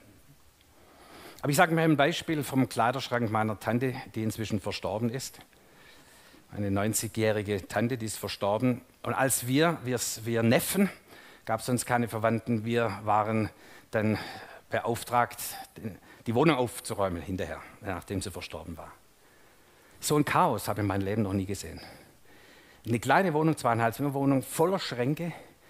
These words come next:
und jeder Schrank vollgestopft mit Klamotten und allem möglichen. Da waren noch die Klamotten meiner verstorbenen Mutter im Schrank vor über dreißig Jahren.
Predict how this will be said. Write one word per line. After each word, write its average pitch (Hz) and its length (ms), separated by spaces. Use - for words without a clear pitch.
und 123 160
jeder 160 260
Schrank 131 400
vollgestopft - 1700
mit 107 200
Klamotten 117 540
und 123 80
allem 117 180
möglichen. 117 140
Da 117 100
waren 143 140
noch 175 160
die 147 120
Klamotten 139 520
meiner 135 280
verstorbenen 127 720
Mutter 131 380
im 107 180
Schrank 107 300
vor 117 320
über 123 220
dreißig 107 400
Jahren. 82 400